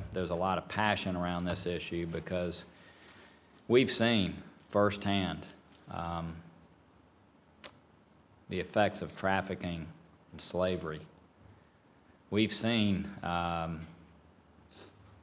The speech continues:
we've seen young co-eds,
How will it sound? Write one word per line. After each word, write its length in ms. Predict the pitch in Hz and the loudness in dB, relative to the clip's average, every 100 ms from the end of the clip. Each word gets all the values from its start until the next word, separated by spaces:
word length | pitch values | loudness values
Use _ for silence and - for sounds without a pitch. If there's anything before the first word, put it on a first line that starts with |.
| - - - - - - - - - - - - - - - - - - - | -18 -18 -20 -20 -20 -20 -20 -20 -20 -20 -20 -20 -20 -20 -20 -20 -20 -20 -10
we've 200 | - 113 | 2 4
seen 360 | 107 120 117 98 | 4 2 4 4
young 400 | 101 104 101 98 | 4 4 2 -2
co-eds, 760 | - 117 107 85 80 - - | 4 6 6 6 0 -4 -12